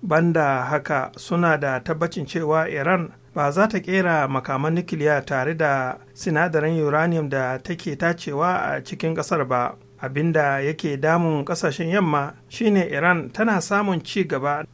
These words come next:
na wuce hankali tare da makamashin uranium da take tacewa a cikin gida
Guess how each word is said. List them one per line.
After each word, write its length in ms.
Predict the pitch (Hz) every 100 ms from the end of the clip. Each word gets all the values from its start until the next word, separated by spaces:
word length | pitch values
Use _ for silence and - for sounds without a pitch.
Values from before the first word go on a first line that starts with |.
| -
na 240 | 170 180 190
wuce 340 | 208 226 190
hankali 640 | 143 175 170 143 135 131 - -
tare 300 | 160 151 180
da 220 | 165 147
makamashin 680 | 156 - 170 175 - 190 180
uranium 500 | 151 151 160 156 135
da 200 | 131 127 127
take 340 | - - 143
tacewa 600 | 165 170 - 160 165 180
a 60 | 143
cikin 300 | - 156 151
gida 360 | 147 147 139